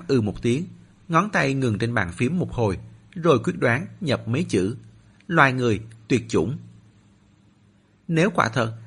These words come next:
là có thế hệ loài người trước, thì hẳn họ cũng có thất tình lục dục, cũng ăn ngũ cốc hoa màu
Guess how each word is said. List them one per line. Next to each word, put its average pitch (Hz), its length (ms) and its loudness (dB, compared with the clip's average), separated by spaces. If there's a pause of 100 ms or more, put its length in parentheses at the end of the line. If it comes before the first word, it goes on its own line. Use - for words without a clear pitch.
(120)
là 160 120 2
có 139 200 0
thế 208 160 -2
hệ 170 220 2
loài 113 180 2
người 110 240 2
trước, 165 300 0 (380)
thì 165 140 2
hẳn 131 280 0 (180)
họ 151 180 2
cũng 113 220 0
có 113 240 2
thất - 240 -6
tình 117 160 2
lục 92 220 -2
dục, 101 220 0 (500)
cũng 123 160 4
ăn 127 240 0
ngũ 85 200 0
cốc 190 260 -2
hoa 127 160 0
màu 104 320 0